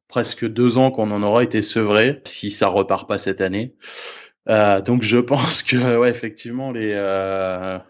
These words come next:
les desiderata vont être un peu moins hauts. Donc ouais, ouais, ouais, c'est juste le fait de pouvoir, euh, pouvoir aller voir une manif, euh, aérienne, ça sera déjà cool. Je vais pas faire la fine gueule, euh, quand, quand il y aura des, euh, des, des manifs parce que, ben, ouais.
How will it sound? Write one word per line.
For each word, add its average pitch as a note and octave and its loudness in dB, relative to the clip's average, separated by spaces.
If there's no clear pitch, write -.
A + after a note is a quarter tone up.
les A2 -8
desiderata A2 2
vont A2+ 2
être A2 0
un G#2+ 0
peu A#2+ -4
moins G#2 0
hauts. B2 -4
Donc G2+ -6
ouais, C3 6
ouais, B2+ 4
ouais, A#2 2
c'est A2+ -8
juste C#3+ 2
le C3+ 6
fait C3 0
de A#2+ -2
pouvoir, A2+ 0
euh, G2+ 0
pouvoir A#2+ 2
aller A2+ 2
voir A2+ 0
une A#2 -4
manif, A#2+ -2
euh, G2 -10
aérienne, A#2 4
ça A2+ -6
sera A#2 -2
déjà A2+ 0
cool. G#2+ -8
Je G2 -8
vais G2+ 0
pas G#2 0
faire A#2 0
la A2+ 4
fine A2+ -4
gueule, A#2 2
euh, G#2 2
quand, G2 -4
quand G2+ -4
il G#2 0
y - 2
aura G#2 2
des, G2+ 2
euh, F#2+ 0
des, G#2+ 4
des G#2+ 2
manifs A2 0
parce F#2+ -6
que, A2 -2
ben, F2+ -4
ouais. F2+ 0